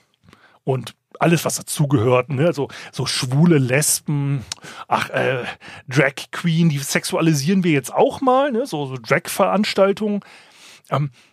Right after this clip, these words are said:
das, ähm, also alles, was so mit diesem ganzen Gender-Gaga zu tun hat, das, das ist doch ein gutes konservatives Thema. Ne, die klassische Familie, Mutter, Vater, Kind, äh, Kind wird von Vater geschlagen, Mutter wird von Vater geschlagen, zack, Ende aus.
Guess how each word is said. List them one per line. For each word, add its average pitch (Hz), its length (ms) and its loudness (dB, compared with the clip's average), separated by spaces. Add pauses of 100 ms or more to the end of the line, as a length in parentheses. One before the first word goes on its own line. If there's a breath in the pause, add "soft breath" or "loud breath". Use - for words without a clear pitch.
(140 soft breath)
das, - 720 -4
ähm, 160 440 2
also 160 180 0
alles, 262 300 0
was 180 120 -2
so 180 60 -2
mit 175 160 2
diesem 147 140 -6
ganzen 147 280 0
Gender-Gaga 170 760 2
zu - 140 -6
tun 196 280 0
hat, 196 180 -4
das, - 140 -8
das - 180 -10
ist - 80 -2
doch 214 120 -4
ein 156 60 -6
gutes 196 260 -4
konservatives 135 680 -2
Thema. 220 400 0 (400 loud breath)
Ne, 220 120 4
die 175 140 -4
klassische - 560 -2
Familie, 254 560 0
Mutter, 190 580 2 (520 soft breath)
Vater, 156 500 0
Kind, 294 540 -2 (140)
äh, 190 200 -2
Kind 220 260 0
wird 139 120 -2
von 139 120 -6
Vater 262 240 2
geschlagen, 214 460 0
Mutter 220 220 4
wird 190 120 -2
von - 140 -8
Vater 180 220 2
geschlagen, 170 360 -2
zack, - 400 -2
Ende 175 280 0
aus. 285 340 0